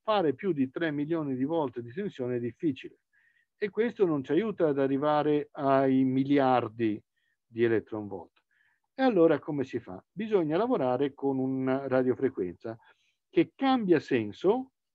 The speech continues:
cambia polarità,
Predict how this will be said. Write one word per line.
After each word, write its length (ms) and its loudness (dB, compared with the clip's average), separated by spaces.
cambia 1300 2
polarità, 720 0